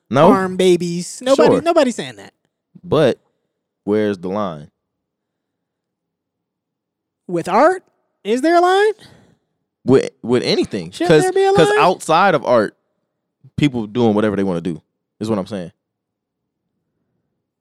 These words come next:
Speaker 1: I don't know, bro. It just,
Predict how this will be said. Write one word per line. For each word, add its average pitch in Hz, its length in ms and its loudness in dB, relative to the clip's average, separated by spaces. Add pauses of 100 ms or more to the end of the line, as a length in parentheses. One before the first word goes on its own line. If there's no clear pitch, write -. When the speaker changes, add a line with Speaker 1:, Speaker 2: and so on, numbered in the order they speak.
(1160)
Speaker 1:
I 135 100 0
don't 185 100 0
know, 156 120 4
bro. 123 200 4
It 175 140 4
just, 185 360 -2